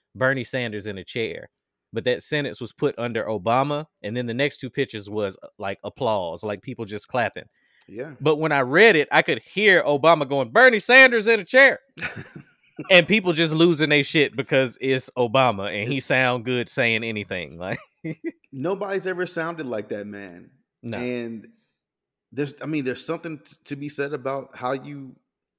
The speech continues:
Speaker 1: How you present yourself.
Speaker 2: Like, we were
Speaker 1: It's
Speaker 2: ta-, like, we, we were talking about food last week, right? There's something to be said about how you present your plate, how you present what you're gonna give someone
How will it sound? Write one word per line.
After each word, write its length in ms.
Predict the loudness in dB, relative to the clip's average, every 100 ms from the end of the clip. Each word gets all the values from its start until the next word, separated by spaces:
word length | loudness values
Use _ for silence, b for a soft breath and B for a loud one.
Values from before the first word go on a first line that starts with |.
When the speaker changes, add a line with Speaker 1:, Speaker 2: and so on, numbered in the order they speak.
| _ _ _ _
Speaker 1:
How 120 | -6
you 120 | -4
present 420 | -4 -6 -6 -10 -10
yourself. 200 | -6 -2
Speaker 2:
Like, 160 | 0
we 80 | 0
were 80 | -2
Speaker 1:
It's 80 | -4
Speaker 2:
ta-, 60 |
like, 180 | -2 -2
we, 60 | -4
we 100 | -6
were 140 | -6
talking 200 | -6 -6
about 140 | -8 -10
food 340 | -6 -6 -4
last 380 | -6 -8 -10 -14
week, 160 | -18 -18 _ _ _
right? 300 | -16 -14 -14 -18 _ _ b b b b _ -10
There's 140 | -6
something 220 | -6 -8
to 80 | -8
be 120 | -8
said 200 | -6 -6
about 160 | -6 -6
how 100 | -6
you 160 | -6 -8
present 420 | -12 -10 -12 -10
your 120 | -10
plate, 340 | -8 -10 -10 -16 _ _ _ _ _ _
how 140 | -12 -10
you 180 | -8 -8
present 580 | -8 -10 -6 -6 -6 -10 _ _ _ _ _
what 200 | -12 -10
you're 80 | -8
gonna 160 | -8 -10
give 420 | -10 -4 -4 -4
someone 600 | -12 -14 -14 -16 -18